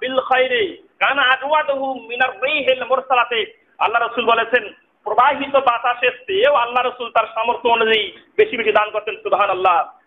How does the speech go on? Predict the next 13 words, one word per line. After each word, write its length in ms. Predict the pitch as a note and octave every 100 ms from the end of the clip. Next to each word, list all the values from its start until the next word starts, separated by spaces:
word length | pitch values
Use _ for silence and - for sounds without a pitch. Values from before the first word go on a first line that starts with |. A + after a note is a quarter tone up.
| -
তাই 100 | A#3+
আমাদের 360 | A#3 B3+ C#4 C#4
উচিত 380 | A#3 - B3
আমাদের 340 | G#3+ A3 A3+ A3+ -
সাধ্য 280 | G3 G3 A3+
অনুযায়ী, 480 | B3 B3 A#3 A#3 G3
সামর্থ্য 400 | G3 A3 C4 B3+
অনুযায়ী 360 | A#3+ A3+ G#3+ - - _ _ -
বেশি 340 | A3+ A#3+ A3+
বেশি 120 | A#3
দান 240 | A3 G#3+ G#3+
সদকা 300 | A3 - A3
করা। 240 | A3